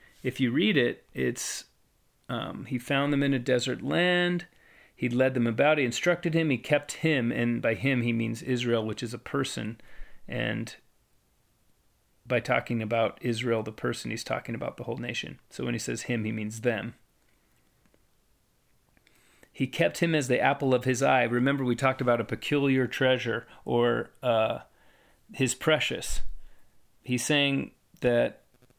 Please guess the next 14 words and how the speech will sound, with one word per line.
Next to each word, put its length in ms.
he, 260
he 320
let 300
Israel 320
be 260
the 120
most 280
important 400
thing 140
in 80
the 60
world 280
to 100
him. 260